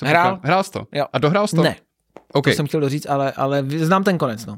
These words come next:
Speaker 2: A ten začátek je jakoby fakt zdlouhavej, tam se
Speaker 1: Mhm.
Speaker 2: brodíš tím sněhem hrozně dlouho, je to jakoby ten, ten úvod, ta expozice toho příběhu je jakoby fakt dlouhá a i já tehdy, když jsem to hrál, tak jsem si jako v prvních třeba deseti hodinách té hry říkal,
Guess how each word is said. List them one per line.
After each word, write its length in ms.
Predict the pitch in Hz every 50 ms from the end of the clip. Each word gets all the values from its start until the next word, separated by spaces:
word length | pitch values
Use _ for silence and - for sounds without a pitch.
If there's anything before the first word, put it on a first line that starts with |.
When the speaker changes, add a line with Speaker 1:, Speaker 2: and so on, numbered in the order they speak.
| -
Speaker 2:
A 80 | 131 147
ten 180 | - 190 185
začátek 600 | 180 190 180 - 190 170 170 165 175 175 175 170 -
je 300 | 165 156 156 156 156 143 -
jakoby 280 | 139 139 - 156 156
fakt 320 | 147 - - - 175 165 156
zdlouhavej, 560 | 135 139 143 147 143 151 147 143 147 147 147
tam 120 | - 139
se 80 | 143 143
Speaker 1:
Mhm. 80 | 147
Speaker 2:
brodíš 280 | 147 143 143 139 143 143
tím 140 | - 156 147
sněhem 420 | 143 - 160 135 123 131 139 139 139
hrozně 260 | 139 139 135 151 143
dlouho, 340 | 131 135 131 131 139 143 135
je 60 | 135
to 100 | - -
jakoby 240 | 135 - 147 143 139
ten, 220 | - 147 139 131
ten 160 | - 147 139 -
úvod, 340 | - 156 156 147 147 139 -
ta 100 | - -
expozice 500 | - 135 - - - 143 143 131 - 151
toho 160 | 123 143 139
příběhu 400 | 131 - 143 123 135 135 135 135
je 60 | 135
jakoby 260 | 139 139 - 156 170 160
fakt 300 | 165 - - 170 165 147
dlouhá 420 | 135 123 117 113 117 110 113 123
a 180 | - - - 127
i 60 | 135
já 200 | 143 147 147 151
tehdy, 180 | 147 151 151 147
když 120 | 143 143
jsem 140 | - 156 135
to 80 | 151
hrál, 240 | 147 151 135 127 131
tak 120 | 127 131 -
jsem 120 | - 139
si 100 | - -
jako 160 | 131 - 143
v 60 | 135
prvních 300 | - 139 131 131 139 131
třeba 160 | - - 139 123
deseti 380 | 110 127 123 - 151 135 143
hodinách 340 | 147 143 139 131 131 135 -
té 100 | - 143
hry 240 | 127 127 120 120 123
říkal, 420 | 127 123 - 120 117 120 113 101